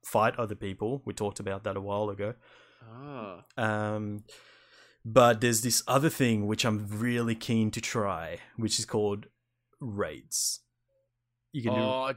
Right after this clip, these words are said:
Speaker 2: dude, yeah, I heard about that.
Speaker 1: you can do
Speaker 2: Man,
Speaker 1: raids now.
Speaker 2: what the f-, man, when I hear raid in any game, I get excited.
Speaker 1: Yeah. Mister Guitarman in the chat says Gen three and four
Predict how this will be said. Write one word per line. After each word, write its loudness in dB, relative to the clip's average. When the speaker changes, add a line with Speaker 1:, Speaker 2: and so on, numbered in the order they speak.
Speaker 2:
dude, 0
yeah, -2
I -4
heard -4
about -8
that. -14
Speaker 1:
you -2
can 2
do 0
Speaker 2:
Man, 0
Speaker 1:
raids 0
now. -10
Speaker 2:
what -8
the -10
f-, -18
man, -8
when 0
I -2
hear -2
raid -4
in -10
any -14
game, -12
I -12
get -12
excited. -16
Speaker 1:
Yeah. -8
Mister 4
Guitarman 4
in 0
the -2
chat -2
says -2
Gen -4
three -6
and -6
four -10